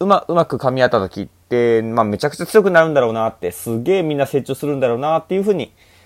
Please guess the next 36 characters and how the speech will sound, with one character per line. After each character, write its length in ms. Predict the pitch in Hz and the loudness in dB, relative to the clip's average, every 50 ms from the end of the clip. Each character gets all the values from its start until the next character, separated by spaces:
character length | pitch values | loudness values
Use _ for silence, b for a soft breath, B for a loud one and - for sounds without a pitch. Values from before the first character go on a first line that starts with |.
| b b b b b b _ - | b b b b b b _ -8
な 100 | 131 131 | -8 -4
ん 40 | 113 | -4
か 120 | 113 107 - | -4 -2 0
今 100 | 151 131 | 0 0
日 40 | 120 | 2
の 60 | 110 | 0
練 120 | 107 104 | -2 -2
習 180 | 101 - - 113 | -4 -6 -6 -4
を 180 | 107 - - _ | -4 -4 -6 _
見 140 | 131 135 - | -10 -10 -6
て 100 | 113 104 | -6 -8
い 60 | 98 | -6
て、 240 | - - 107 - - _ _ _ _ B B B B _ - | -6 -6 -6 -6 -6 _ _ _ _ B B B B _ -10
え 600 | 113 113 110 101 90 85 80 - - - - - - | -8 -8 -6 -8 -8 -10 -12 -16 -18 -20 -20 -20 -20
ー、 40 | _ _ - | _ _ -10
打 80 | 139 | -6
ち 100 | - 143 | -4 -2
な 100 | 139 127 120 | 0 0 2
が 60 | 120 | 2
ら 100 | 120 - | 0 0
思 140 | 123 120 117 | 0 -2 -4
っ 40 | - | -4
て 80 | - | -4
ま 120 | 117 113 104 | -6 -6 -6
し 80 | - | -6
た。 160 | - - - - _ _ _ _ _ _ _ _ b b b b b b b b b b b b _ _ _ _ _ _ _ _ _ _ _ _ _ _ _ _ _ _ _ _ _ _ | -6 -8 -8 -10 _ _ _ _ _ _ _ _ b b b b b b b b b b b b _ _ _ _ _ _ _ _ _ _ _ _ _ _ _ _ _ _ _ _ _ _
ま 160 | - 175 180 | 0 2 2
あ、 60 | 156 | 2
と 100 | - 190 190 | 2 2 2
い 120 | 202 202 | 2 4
う 20 | 202 | 4
よ 80 | 202 | 4
う 40 | 190 | 4
な 100 | 151 123 | 2 2
話 320 | 135 127 127 120 - 127 | 2 0 0 0 2 2
を 180 | 107 95 - | 2 2 2